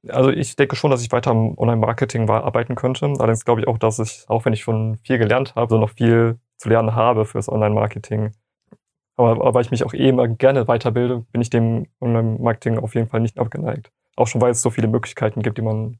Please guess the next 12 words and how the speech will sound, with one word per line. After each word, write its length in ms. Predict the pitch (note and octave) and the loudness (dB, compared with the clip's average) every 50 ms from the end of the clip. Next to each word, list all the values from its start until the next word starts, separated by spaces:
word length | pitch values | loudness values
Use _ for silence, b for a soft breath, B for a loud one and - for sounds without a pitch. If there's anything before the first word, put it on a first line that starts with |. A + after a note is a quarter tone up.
| _ - | _ -10
die 60 | A#2 | -10
man 80 | A#2 | -8
ausprobieren 440 | A#2 - A#2+ A2+ - A2+ G#2+ A2 A2 | -6 -6 -8 -6 -6 -6 -4 -4 -6
kann, 180 | G#2+ - - G#2+ | -6 -8 -8 -4
sei 100 | A2 A2+ | -4 -4
es 100 | A2+ - | -6 -8
jetzt 140 | A#2 - - | -14 -12 -10
Instagram 460 | A#2 A2 - A#2 A#2 A#2 A#2+ A2+ A#2 | -10 -8 -6 -6 -4 -4 -4 -6 -6
oder 160 | - - A#2+ | -6 -8 -8
halt 160 | A#2+ - - | -8 -10 -8
auch 220 | - - A#2 - _ | -8 -10 -10 -10 _
Podcast. 500 | - - - - - - - - _ | -14 -14 -10 -8 -8 -8 -8 -10 _